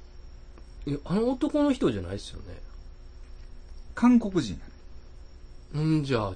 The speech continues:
Speaker 1: ち-、見てないと思います。
Speaker 2: あ、ほんま。
Speaker 1: 男前じゃなかった。
Speaker 2: ああ、割ともっちゃりしたやつやろ、
Speaker 1: はい。
Speaker 2: それは。
Speaker 1: はい。
Speaker 2: ちゃうねん、ちゃうねん。あのな。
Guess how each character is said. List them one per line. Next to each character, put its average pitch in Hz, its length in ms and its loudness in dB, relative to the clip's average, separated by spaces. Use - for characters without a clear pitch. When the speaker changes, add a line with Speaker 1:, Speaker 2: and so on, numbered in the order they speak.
Speaker 1:
ち-、 - 220 -8
見 123 140 -2
て 131 140 4
な 104 100 0
い 92 60 -4
と - 80 -12
思 87 100 -10
い - 20 -12
ま - 60 -14
す。 - 80 -12
Speaker 2:
あ、 - 40 -2
ほ 147 80 2
ん 226 60 0
ま。 233 80 6
Speaker 1:
男 214 140 4
前 220 280 6
じ 170 80 4
ゃ 101 40 2
な 120 100 0
か - 100 0
っ - 100 -8
た。 - 100 -10
Speaker 2:
あ - 80 -16
あ、 135 440 0
割 190 140 6
と 185 60 6
も 175 120 6
っ - 100 2
ち - 100 4
ゃ 240 40 10
り 139 100 4
し - 100 -4
た 71 200 -2
や 117 100 -2
つ - 60 -6
や 95 80 -2
ろ、 147 40 0
Speaker 1:
は - 20 -2
い。 180 40 -4
Speaker 2:
そ - 100 -2
れ 156 60 -2
は。 123 100 0
Speaker 1:
は 92 60 -2
い。 87 60 -8
Speaker 2:
ち - 100 -4
ゃ - 40 2
う 110 40 0
ね 85 60 -2
ん、 69 100 -8
ち - 80 -8
ゃ - 40 -4
う 107 40 -6
ね 104 40 -2
ん。 - 0 -
あ - 20 0
の - 0 -
な。 98 200 -2